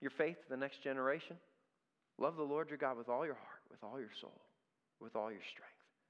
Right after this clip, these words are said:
See, if you want your kids to follow Jesus, it doesn't start by bringing them to, them to church. It doesn't start by enrolling them in the Christian school.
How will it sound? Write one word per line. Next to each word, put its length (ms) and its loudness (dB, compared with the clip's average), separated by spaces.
See, 100 -2
if 60 -2
you 100 2
want 160 4
your 80 0
kids 320 0
to 80 -16
follow 280 6
Jesus, 360 -4
it 80 -6
doesn't 280 4
start 360 6
by 120 8
bringing 340 2
them 300 -4
to, 360 -16
them 180 2
to 60 -4
church. 440 -4
It 100 4
doesn't 300 8
start 280 8
by 160 10
enrolling 500 4
them 240 4
in 100 2
the 60 4
Christian 440 -2
school. 400 -6